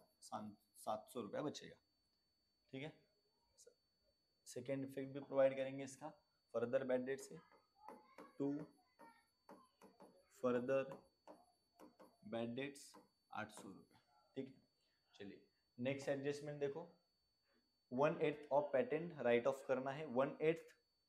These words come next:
पेटेंट, पेटेंट का अमाउंट एक बार देखो, हमने लिखा है,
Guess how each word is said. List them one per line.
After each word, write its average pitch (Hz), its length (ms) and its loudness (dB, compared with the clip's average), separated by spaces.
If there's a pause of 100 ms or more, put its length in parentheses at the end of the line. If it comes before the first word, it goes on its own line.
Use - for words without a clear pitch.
(140)
पेटेंट, 113 340 2
पेटेंट 143 380 4
का 147 100 6
अमाउंट 143 280 2
एक 131 120 -4
बार 139 120 6
देखो, 135 260 -6 (3000)
हमने 123 240 -2
लिखा 135 220 -2
है, 139 200 -8